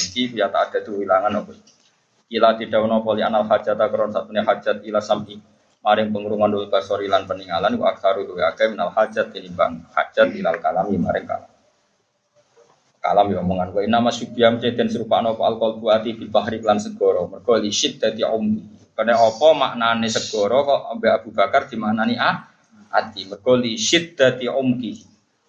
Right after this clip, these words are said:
Krana bangete jerone ati. Wa kisaihi lan jembare ati. Nggih to. Ati ku hebat tenan. Bojomu iku asline ora seneng kowe.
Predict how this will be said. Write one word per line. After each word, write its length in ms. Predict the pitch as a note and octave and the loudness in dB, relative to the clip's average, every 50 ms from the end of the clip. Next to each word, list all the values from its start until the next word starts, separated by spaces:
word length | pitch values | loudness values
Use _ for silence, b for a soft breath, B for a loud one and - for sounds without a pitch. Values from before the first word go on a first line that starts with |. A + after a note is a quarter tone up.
| _ _ | _ _
Krana 400 | C3+ B2+ C3 C3+ D3 E3 D#3+ E3 - | 0 4 4 6 6 4 2 2 2
bangete 640 | - A#2 A2 A2+ A2+ A2+ A2+ - - C#3+ D3+ - - | 2 2 4 4 2 -2 -4 -2 0 0 0 0 0
jerone 720 | - A2+ G2+ G#2 G#2 G#2 G2+ G#2 A2+ C3 D3 - - - - | -4 -4 -2 0 0 0 0 0 -2 -2 -2 -2 -10 -14 -18
ati. 320 | - - - _ _ _ _ _ _ | -18 -18 -18 _ _ _ _ _ _
Wa 160 | _ G2 G2 | _ -4 -4
kisaihi 560 | - - G#2+ G2+ G#2 G#2 G2+ G2 G#2 A#2 C3+ C3+ | -4 -6 -12 0 4 4 4 4 2 -4 -4 2
lan 240 | A#2+ A2 G#2 G#2+ | 2 2 2 2
jembare 360 | G#2 F#2+ F#2+ F#2 F2+ F2 F2+ E2+ | -6 -6 0 0 0 2 2 -2
ati. 240 | - - - _ _ _ _ _ _ _ _ _ _ _ _ _ _ _ _ _ _ _ _ _ _ G2 | -2 -4 -10 _ _ _ _ _ _ _ _ _ _ _ _ _ _ _ _ _ _ _ _ _ _ -4
Nggih 140 | G2 A2 A2 | 0 0 0
to. 100 | F#2 F#2+ F2+ F2 F2 F2 E2 - - - - F#2 F#2+ G2+ G#2 | 2 0 -2 -4 -6 -8 -12 -12 -14 -14 -14 -12 -6 -2 0
Ati 320 | G#2+ G#2+ G#2+ G#2+ G#2+ A2+ A2+ A#2 | 2 2 2 0 -2 -6 -4 -4
ku 80 | B2 | 0
hebat 320 | A2 G#2 G#2+ G#2+ - G#2+ - | 0 0 0 2 0 -2 0
tenan. 400 | G#2+ G#2+ A2+ A2+ A2 G#2+ - - _ _ _ _ _ _ _ _ _ _ _ | 0 -2 -2 -2 -2 -4 -8 -14 _ _ _ _ _ _ _ _ _ _ _
Bojomu 480 | A2+ A2+ A2 A2 B2+ A2+ A2+ A#2+ C#3 | -4 -4 0 0 0 2 2 2 4
iku 80 | E3 E3 | 4 2
asline 400 | B2+ A#2+ A2+ A2 - C3 C#3 D3+ | 2 2 0 -2 -2 -6 0 2
ora 160 | D3 B2+ A#2+ | 2 2 2
seneng 320 | - - B2 A#2+ A#2 A#2 A2+ | 0 -2 -4 -4 -4 -2 -2
kowe. 240 | A#2+ A#2+ A#2+ A2+ | -2 0 0 -2